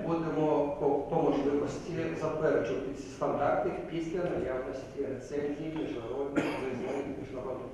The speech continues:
експертів. Ці стандарти повинні ви-, відповідати існуючим міжнародним стандартам. Там, де це є, там наші випускники і наші дипломи високо цінуються на ринку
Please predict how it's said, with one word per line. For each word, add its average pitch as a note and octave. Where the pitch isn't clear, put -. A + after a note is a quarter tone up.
експертів. -
Ці -
стандарти C#3
повинні C3+
ви-, D3
відповідати C#3+
існуючим C#3+
міжнародним B2
стандартам. C3
Там, G#3
де E3
це C#3+
є, -
там D#3
наші -
випускники -
і -
наші D#3+
дипломи F#3
високо -
цінуються D#3
на -
ринку C#3